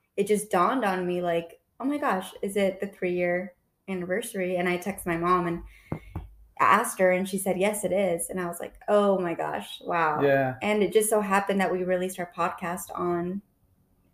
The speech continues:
Speaker 1: the day. You know, I didn't even know.
Speaker 2: Right.
Speaker 1: So I feel like that was just even more confirmation and made it even that much more special.
Speaker 2: An organic thing that happened, yeah.
Speaker 1: Yeah.
Speaker 2: Really special.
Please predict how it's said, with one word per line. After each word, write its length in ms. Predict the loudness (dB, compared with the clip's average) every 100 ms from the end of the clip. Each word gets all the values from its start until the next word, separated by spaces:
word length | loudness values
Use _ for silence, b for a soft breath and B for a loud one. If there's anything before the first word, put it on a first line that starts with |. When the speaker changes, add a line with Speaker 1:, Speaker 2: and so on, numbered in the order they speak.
| -2
Speaker 1:
the 80 | 2
day. 480 | 4 4 0 -6 _ _ -2
You 80 | 0
know, 100 | 2
I 80 |
didn't 160 | 2 2
even 320 | 2 2 2
know. 160 | 6 10
Speaker 2:
Right. 280 | 10 8 2 B B B
Speaker 1:
So 120 | 4
I 80 | 4
feel 120 | 6
like 160 | 2 4
that 140 | 2
was 300 | 4 4 4
just 420 | -2 -2 -6 -10 -6
even 380 | -2 0 2 2
more 440 | 2 4 4 2 0
confirmation 880 | -6 -4 -4 -2 -4 -4 -6 -4 -4
and 360 | -4 -4 -8 -6
made 180 | 0 2
it 180 | 2 -2 -8
even 200 | -4 -2
that 160 | -2 -4
much 100 | -6
more 120 | -8
special. 640 | -8 -8 -10 -8 -10 -10 -14 -20 -12 -4
Speaker 2:
An 80 | -2
organic 540 | -2 -2 -2 -2 -4 -8 -12 -18 -20 -16 -10
thing 180 | -6
that 160 | -6 -8
happened, 480 | -10 -12 -14 -12 -6
yeah. 260 | -4 -4 -2
Speaker 1:
Yeah. 240 | -4 -4 -12 _
Speaker 2:
Really 220 | -4 -2
special. 540 | -4 -8 -10 -10 -20